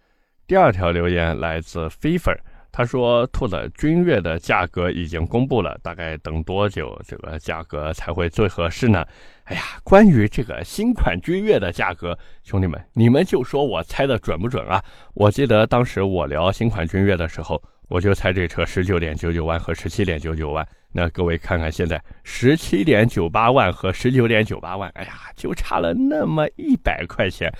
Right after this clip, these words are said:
哎呀，真的是别人研究车，而我研究通用是吧？<laughs> 反正这个新君越的价格呢，这一次该说不说，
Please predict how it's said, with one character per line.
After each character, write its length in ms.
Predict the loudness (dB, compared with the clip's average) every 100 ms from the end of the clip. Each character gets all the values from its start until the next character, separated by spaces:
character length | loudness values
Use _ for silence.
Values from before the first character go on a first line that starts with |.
| -14 -12
哎 120 | -8
呀， 180 | -8 -10 -8
真 140 | -4
的 120 | -2
是 180 | -4 -10 -4
别 160 | 2
人 240 | 6 6 6
研 180 | 2 2
究 140 | 2
车， 200 | 2 2
而 160 | 2 0
我 140 | 0
研 160 | 0 0
究 140 | -2
通 200 | 0 -2 0
用 140 | -2
是 140 | -4 -8
吧？ 160 | -6
<laughs> 1400 | -6 -4 -8 -8 -12 -10 -12 -12 -18 -20 -20 -20 -20 -14
反 100 | -4
正 200 | 0 0
这 100 | 0
个 300 | 0 2 2
新 260 | 0 -4 -4
君 220 | -2 -2
越 160 | 2 2
的 120 | 0
价 220 | 0 -2
格 220 | 0 -2
呢， 260 | 0 2 0
这 180 | -2 -6
一 80 | -6
次 320 | -6 -6 -2
该 140 | -2
说 160 | 0 0
不 140 | 0
说， 240 | 0 2